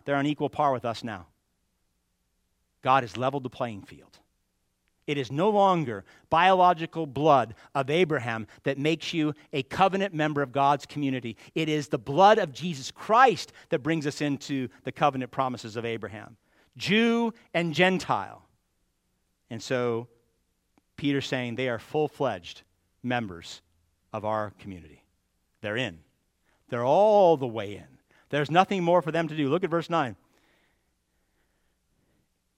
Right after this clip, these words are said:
"And he," speaking of God, Peter speaking of God, "and he made no distinction between us and them, between Jews and Gentiles,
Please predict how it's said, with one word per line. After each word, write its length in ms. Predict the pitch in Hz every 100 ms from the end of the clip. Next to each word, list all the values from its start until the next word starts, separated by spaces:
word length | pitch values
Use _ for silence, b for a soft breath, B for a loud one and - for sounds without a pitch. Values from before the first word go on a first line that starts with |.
| -
"And 160 | 135 143
he," 260 | 208 190
speaking 380 | 180 - 175 170
of 80 | 143
God, 320 | 156 147 147
Peter 180 | 175 165
speaking 300 | - 175 160
of 40 |
God, 220 | 151 147 143
"and 140 | 143
he 180 | 202 208
made 220 | 175 156
no 200 | 160 202
distinction 520 | 214 - 196 180 175
between 340 | 156 - 175 165
us 260 | 175 185
and 120 | 180
them, 120 | 175 160
between 340 | 139 156 147
Jews 420 | 127 180 220 208
and 120 | 214
Gentiles, 460 | 196 190 180 160